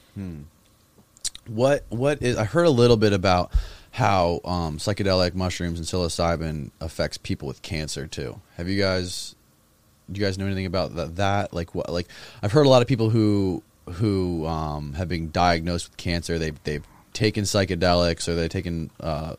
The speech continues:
psilocybin, and they've had experiences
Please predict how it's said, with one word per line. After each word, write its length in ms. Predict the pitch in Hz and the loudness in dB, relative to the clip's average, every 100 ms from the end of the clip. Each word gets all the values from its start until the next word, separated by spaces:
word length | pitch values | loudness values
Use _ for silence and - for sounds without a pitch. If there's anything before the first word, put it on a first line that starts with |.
| - | -8
psilocybin, 720 | - 98 87 95 95 87 87 - - - - | -2 0 4 4 4 2 -4 -10 -20 -20 -14
and 220 | - 101 98 | 0 0 2
they've 140 | 98 | 2
had 180 | 110 107 | 4 4
experiences 1600 | 98 - - _ _ 120 123 110 104 95 - 101 95 92 90 - | 2 -2 -4 _ _ 6 6 6 4 2 2 2 2 2 -2 -6